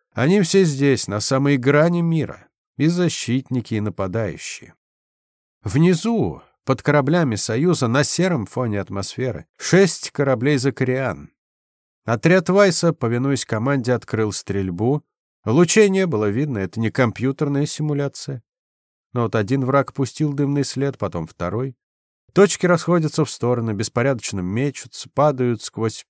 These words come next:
плотные слои атмосферы, оставляя за собой чёрные шлейфы дыма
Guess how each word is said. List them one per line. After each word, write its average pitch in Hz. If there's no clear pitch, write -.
плотные 131
слои 104
атмосферы, 120
оставляя 127
за 117
собой 120
чёрные 113
шлейфы 113
дыма 120